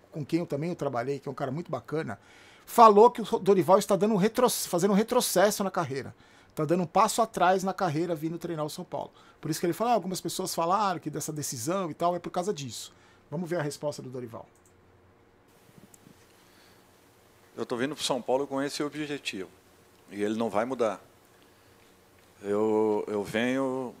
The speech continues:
Speaker 2: como você mesmo disse, pra um clube gigante. E que, de repente, é, é, não vivencie o momento que mereça,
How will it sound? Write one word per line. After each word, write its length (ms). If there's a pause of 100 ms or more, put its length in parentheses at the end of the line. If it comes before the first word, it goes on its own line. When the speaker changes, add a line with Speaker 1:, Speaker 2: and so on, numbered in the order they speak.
Speaker 2:
como 160
você 300
mesmo 260
disse, 420
pra 200
um 140
clube 520
gigante. 600 (1080)
E 160
que, 580 (360)
de 160
repente, 640
é, 920
é, 420 (600)
não 200
vivencie 840 (140)
o 120
momento 440
que 80
mereça, 600